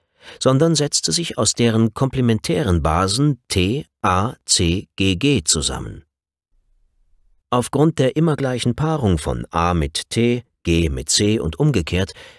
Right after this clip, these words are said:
kann vom komplementär erstellten Basenstrang auf die Basensequenz der zu untersuchenden Ursprungs-D N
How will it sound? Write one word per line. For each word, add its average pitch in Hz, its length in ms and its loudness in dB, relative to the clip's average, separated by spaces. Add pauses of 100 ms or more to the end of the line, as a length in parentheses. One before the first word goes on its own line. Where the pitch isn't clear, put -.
(340)
kann 135 240 0
vom 113 300 2
komplementär 98 680 0
erstellten 90 560 -2
Basenstrang 104 640 -2
auf 117 160 -8
die 107 80 -2
Basensequenz 104 840 0
der 95 160 -2
zu - 160 -4
untersuchenden 107 800 0
Ursprungs-D 85 800 0
N 76 100 -4